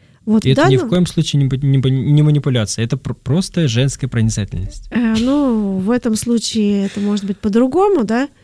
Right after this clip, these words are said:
Speaker 1: Но я просто говорю, что, а, женщина иногда, когда ей нужно, например, раскрутить мужа на что-то, она может это сделать.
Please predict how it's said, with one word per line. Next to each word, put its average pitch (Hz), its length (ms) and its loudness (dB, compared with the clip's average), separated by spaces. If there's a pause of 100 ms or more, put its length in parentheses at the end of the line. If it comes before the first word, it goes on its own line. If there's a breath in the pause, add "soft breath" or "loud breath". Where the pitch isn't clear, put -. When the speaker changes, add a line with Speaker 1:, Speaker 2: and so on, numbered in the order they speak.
(320 soft breath)
Speaker 1:
Но 233 220 2
я 240 200 0
просто 269 360 -6
говорю, 247 340 0
что, 240 380 -4 (720 soft breath)
а, 196 520 0 (1300 loud breath)
женщина 269 680 0
иногда, 233 420 0
когда 220 260 0
ей 220 180 0
нужно, 220 360 0
например, 196 480 -2
раскрутить 254 640 0
мужа 240 320 2
на 180 140 -4
что-то, - 440 -10
она 254 260 2
может 277 400 0
это 180 200 -8
сделать. - 480 -10